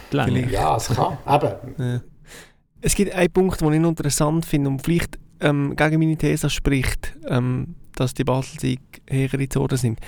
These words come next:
Speaker 2: Bei Basel ist es ja so gewesen, dass man da, und da kommen wir wieder auf die Einzelspieler-Theorie, dass man einfach wirklich Namen drunter hatte, wo man gedeicht oder gewusst hat, hey, das ist etwas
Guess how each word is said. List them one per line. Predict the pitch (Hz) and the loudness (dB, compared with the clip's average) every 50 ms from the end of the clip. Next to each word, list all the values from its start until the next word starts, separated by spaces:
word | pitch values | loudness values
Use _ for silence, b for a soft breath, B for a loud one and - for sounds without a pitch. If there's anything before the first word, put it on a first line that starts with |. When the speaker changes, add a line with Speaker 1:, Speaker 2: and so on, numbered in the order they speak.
| B B B B B B B B B - | B B B B B B B B B 0
Speaker 2:
Bei | 147 | 2
Basel | 135 160 165 185 196 - - 180 | 4 4 2 2 2 0 -2 -2
ist | - 147 175 156 | -2 0 0 2
es | - | 2
ja | 156 147 | 2 2
so | 139 160 165 175 | 4 4 2 2
gewesen, | - - - 175 165 165 - - - - - | 0 0 0 2 2 0 0 -4 -14 -16 -2
dass | - 139 - | 2 2 2
man | 143 139 139 135 - - - - - | 4 2 2 0 0 -4 -10 -10 -2
da, | - 147 151 | 2 2 4
und | 151 156 156 | 4 2 0
da | 151 143 | 0 0
kommen | - 151 147 | 0 0 2
wir | 139 | 2
wieder | 151 147 | 2 0
auf | 147 - | 0 0
die | - - 147 | 0 2 2
Einzelspieler-Theorie, | 139 143 151 160 170 - 170 165 160 160 - - - - - - - - - 160 156 156 151 156 156 143 135 - - - - 156 156 147 147 147 156 160 160 160 160 B B B B B - | 4 2 2 2 2 2 2 2 2 2 0 -4 -10 -8 -6 -2 -2 2 2 4 4 4 2 2 0 0 -4 -10 -12 -4 0 2 2 4 4 2 2 2 2 0 -2 B B B B B 0
dass | 139 139 - | 0 2 2
man | 135 131 | 2 2
einfach | 147 147 156 | 2 2 2
wirklich | 165 160 - 175 160 - - - | 2 2 2 0 -2 -2 -4 -2
Namen | - 147 139 131 135 147 151 151 | 0 0 2 2 2 2 0 0
drunter | 147 147 147 156 156 147 | 0 0 0 2 2 2
hatte, | 143 139 - - 139 135 135 - - - | 0 0 0 0 0 0 0 -2 -6 -4
wo | 143 135 131 | -2 0 0
man | 127 127 127 127 - - - - - - - - - | 2 2 0 -2 -4 -8 -16 -20 -20 -20 -20 -20 -2
gedeicht | - 139 127 135 131 147 170 190 202 208 214 - - | 0 0 2 4 2 2 2 2 2 2 0 0 0
oder | 151 123 131 | -2 -2 -2
gewusst | 135 - - 143 156 165 - - - | -4 0 0 0 2 2 -2 0 0
hat, | 165 147 - - | 0 0 2 0
hey, | 131 120 127 135 | 0 2 2 0
das | 131 135 - | 0 -2 -4
ist | - - | -2 -4
etwas | - - 135 127 | -2 -2 -2 -4